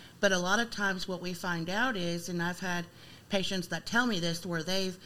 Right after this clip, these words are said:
called, they've made an appointment, their, their, uh, uh, intake is a week later, and, well, be-, before their appointment comes, they've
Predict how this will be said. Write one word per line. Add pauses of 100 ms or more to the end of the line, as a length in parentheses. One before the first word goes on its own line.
(280)
called,
they've
made
an
appointment,
their, (160)
their, (100)
uh, (840)
uh, (120)
intake
is
a
week
later, (460)
and, (300)
well, (120)
be-, (260)
before
their
appointment
comes, (540)
they've